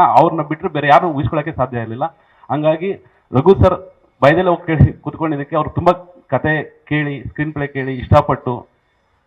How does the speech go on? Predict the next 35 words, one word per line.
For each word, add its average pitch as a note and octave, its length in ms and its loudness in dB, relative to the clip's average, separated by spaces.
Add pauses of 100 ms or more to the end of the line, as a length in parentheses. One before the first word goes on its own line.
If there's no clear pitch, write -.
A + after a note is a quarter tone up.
(120)
ತುಂಬಾ F#3+ 160 4
ಸಪೋರ್ಟ್ D#3 280 2
ಮಾಡಿ, C#3 220 -2
ಒಂದಷ್ಟು C#3 420 2
ಸಲಹೆ F3 340 4
ಸೂಚನೆಗಳನ್ನ D3 460 -4
ಕೊಟ್ಟು, C3+ 320 -6
ನಾನು B2+ 140 -6
ಚಿಕ್ಕ D#3 160 -12
ಹುಡುಗ, E3 180 -2
ಅವ್ರ B2+ 340 0
ಎಕ್ಸ್ಪೀರಿಯನ್ಸ್ E3+ 440 -4
ಅಷ್ಟು C#3+ 240 -8
ಏಜ್ C#3 140 -6
ಆಗಿಲ್ಲ B2 220 -8
ನನಗೆ. A2+ 300 -10
ಹಂಗಾಗಿ D3 560 -4
ರಘು C#3+ 260 0
ಸರ್ E3+ 260 -2
ತುಂಬಾ F#3+ 200 4
ಧನ್ಯವಾದ D#3 340 2
ಹೇಳ್ತೀನಿ. C#3 320 -2
Thank D#3 260 -2
you D#3 100 -2
ರಘು C#3 160 0
ಸರ್. F3 380 -2 (420)
ಅವ್ರದ್ದು E3+ 640 4 (320)
ಗೌರಿ G3+ 260 6
ಅನ್ನೋ F3+ 140 6
ಒಂದು D#3+ 120 4
ಪಾತ್ರ C#3+ 240 2
ಮಾಡ್ತಾ B2+ 220 0
ಇದ್ದಾರೆ. C#3 220 -2
ಅದು D#3 320 0
ಬಿಟ್ರೆ E3+ 320 0